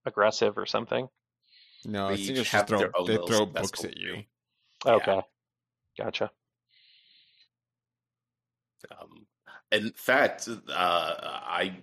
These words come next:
Speaker 3: there was, uh, an attack that I had never seen before until I was watching, uh, some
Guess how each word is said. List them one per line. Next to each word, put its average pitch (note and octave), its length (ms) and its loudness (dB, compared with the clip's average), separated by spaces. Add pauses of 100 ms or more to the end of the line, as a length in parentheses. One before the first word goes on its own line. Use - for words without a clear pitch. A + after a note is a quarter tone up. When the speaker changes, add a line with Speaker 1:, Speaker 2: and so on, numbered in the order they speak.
Speaker 3:
there A2+ 220 2
was, G2+ 680 2 (120)
uh, D#2 320 -4 (320)
an F#2 180 -4
attack F2 540 -2
that F2 120 0
I E2+ 80 0
had E2 280 -4
never F2 260 -2
seen G2 420 -4
before D#2+ 460 -6
until D#2+ 320 -10
I D#2+ 80 -8
was D#2+ 300 -14
watching, - 500 -8
uh, D#2+ 300 -8
some - 420 -10